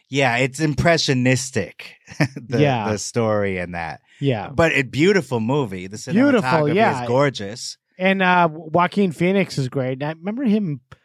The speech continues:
Speaker 1: Both of them.
Speaker 2: Yeah, they were both amazing, but,
Speaker 1: Yeah.
Speaker 2: like, I think it, it was lacking something.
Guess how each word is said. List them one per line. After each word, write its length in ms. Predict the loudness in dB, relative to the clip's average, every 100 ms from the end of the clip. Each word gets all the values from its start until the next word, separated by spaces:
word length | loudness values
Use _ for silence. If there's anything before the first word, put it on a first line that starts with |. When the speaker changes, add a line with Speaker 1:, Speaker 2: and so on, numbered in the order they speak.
| _ -2
Speaker 1:
Both 280 | 2 2 2
of 100 | 2
them. 300 | 0 -2 -6
Speaker 2:
Yeah, 300 | 0 2 2
they 120 | 2 2
were 180 | 4
both 300 | 2 2 2 2
amazing, 520 | 2 4 4 2 0
but, 80 | 0
Speaker 1:
Yeah. 20 |
Speaker 2:
like, 240 | 0 -2 -2
I 140 | -6
think 260 | -4 -2 0
it, 140 | 2 4
it 80 |
was 220 | 4 2 0
lacking 440 | -6 -6 -10 -8
something. 380 | -8 -8 -10